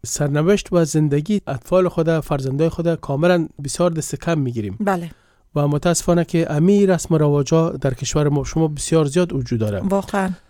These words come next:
Speaker 1: مثلاً دو فامیل هستن، بسیار مناسبات نیک و دوستانه بین خود دارن و فقط زمان که اونا صاحب طفل می‌شن، چی دختر یا چی پسر، اونا وعده می‌کنن، چون همین مناسبات که فعلاً بینشان است، همین لحظه رو اونا فکر می‌کنن.
Speaker 2: بله.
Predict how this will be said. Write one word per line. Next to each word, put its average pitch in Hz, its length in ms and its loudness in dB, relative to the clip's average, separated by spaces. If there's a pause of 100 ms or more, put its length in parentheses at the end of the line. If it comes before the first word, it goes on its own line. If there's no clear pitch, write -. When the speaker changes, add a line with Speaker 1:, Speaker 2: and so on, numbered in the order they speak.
(220)
Speaker 1:
مثلاً 156 320 2
دو 147 220 2
فامیل 165 340 2
هستن، 160 260 2
بسیار 170 300 2
مناسبات 156 600 0
نیک 160 340 2
و 147 40 -4
دوستانه 147 400 -2
بین 143 220 -2
خود 147 200 -4
دارن 165 300 0 (760)
و 151 260 2
فقط 190 420 0
زمان 165 380 2
که 160 100 -4
اونا 160 320 2
صاحب 147 360 0
طفل 170 300 2
می‌شن، 160 420 0
چی 147 240 -4
دختر 147 360 -2
یا 131 280 0
چی 127 180 -6
پسر، 160 380 0 (680)
اونا 175 460 0
وعده 147 440 -2
می‌کنن، 131 380 -2
چون 185 200 -2
همین 180 220 4
مناسبات 160 500 -2
که - 60 -18
فعلاً 156 260 -2
بینشان 143 480 -2
است، 214 320 0 (320)
همین 208 300 2
لحظه 175 240 4
رو 220 100 4
اونا 156 180 2
فکر 131 280 -8
می‌کنن. 185 300 -2
Speaker 2:
بله. 175 160 -8